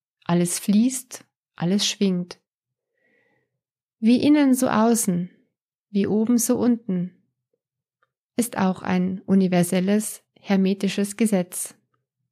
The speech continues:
Um das zu erklären, hole ich ein bisschen aus. Deepak Chopra,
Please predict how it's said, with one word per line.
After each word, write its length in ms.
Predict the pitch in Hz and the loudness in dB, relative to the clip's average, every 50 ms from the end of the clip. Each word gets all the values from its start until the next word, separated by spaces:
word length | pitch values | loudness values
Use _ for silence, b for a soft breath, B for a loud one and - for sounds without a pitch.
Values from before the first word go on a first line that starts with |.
| _ _ _ _ _ _ _ _ _ _ _ _ _ _ _ _ _ - | _ _ _ _ _ _ _ _ _ _ _ _ _ _ _ _ _ 0
Um 160 | 247 262 277 | 2 4 4
das 200 | 302 311 302 - | 4 2 -2 -2
zu 120 | - - | -2 0
erklären, 680 | 247 214 214 214 - 202 196 190 196 202 214 226 226 - b b b b b b b - | 2 2 2 0 0 -2 0 2 2 2 2 0 -2 -4 b b b b b b b 0
hole 160 | 208 202 208 | 2 2 2
ich 100 | 208 202 | 2 0
ein 140 | - 196 185 | 0 0 0
bisschen 400 | 196 190 196 - - 220 214 - | 0 -2 -2 -2 0 0 0 0
aus. 420 | - 180 175 175 175 - - - _ _ _ _ _ _ _ _ _ _ _ _ _ _ _ _ _ _ _ _ _ _ _ _ _ _ _ _ _ _ - | 0 -2 -2 -2 -4 -6 -8 -12 _ _ _ _ _ _ _ _ _ _ _ _ _ _ _ _ _ _ _ _ _ _ _ _ _ _ _ _ _ _ 0
Deepak 460 | - 269 277 277 269 262 233 - - | 2 2 2 2 -2 -4 -4 -4 -6
Chopra, 640 | - - 240 247 240 - - 202 190 196 202 214 208 | -4 -2 -2 -2 -2 0 0 0 2 2 0 -2 -4